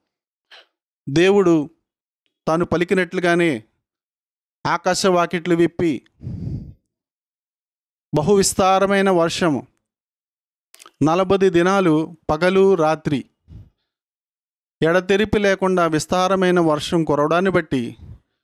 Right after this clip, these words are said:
భూమి మీద ఉన్న ప్రతి ప్రాణి కూడా, అన్ని చెట్లు,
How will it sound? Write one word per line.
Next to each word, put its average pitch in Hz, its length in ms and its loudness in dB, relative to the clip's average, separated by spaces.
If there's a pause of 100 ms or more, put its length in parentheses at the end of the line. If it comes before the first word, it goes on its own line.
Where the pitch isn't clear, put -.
(560)
భూమి 185 340 2
మీద 185 200 2
ఉన్న 175 360 0 (1200)
ప్రతి 170 280 0
ప్రాణి 185 440 0
కూడా, 170 360 0 (1600)
అన్ని 190 280 2
చెట్లు, 180 600 0